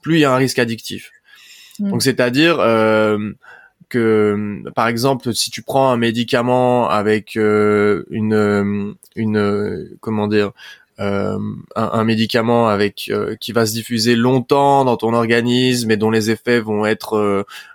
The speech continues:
Speaker 1: euh, étalés sur le temps comparé à un médicament qui va te donner un effet instantané, il y a un plus grand risque d'addiction,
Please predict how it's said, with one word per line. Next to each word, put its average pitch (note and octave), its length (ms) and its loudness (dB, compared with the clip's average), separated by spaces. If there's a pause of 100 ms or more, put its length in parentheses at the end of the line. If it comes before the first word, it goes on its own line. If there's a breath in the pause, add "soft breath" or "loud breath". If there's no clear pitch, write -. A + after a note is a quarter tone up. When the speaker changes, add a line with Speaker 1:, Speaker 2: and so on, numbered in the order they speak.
Speaker 1:
euh, F#2+ 260 -6 (1120)
étalés C#3 500 4
sur B2 220 0
le A2+ 120 0
temps B2+ 280 0
comparé A#2+ 720 2
à G2+ 220 0
un G#2 100 0
médicament A2 580 -2
qui A2+ 180 -10
va G#2 120 -2
te F#2+ 60 -10
donner G#2+ 200 -2
un G#2+ 140 0
effet G#2+ 240 -4
instantané, A2 720 0 (300 loud breath)
il - 80 -4
y - 20 2
a G#2 80 2
un G2+ 60 -2
plus C#3 140 0
grand C#3 180 2
risque C#3 320 0
d'addiction, A2+ 720 -2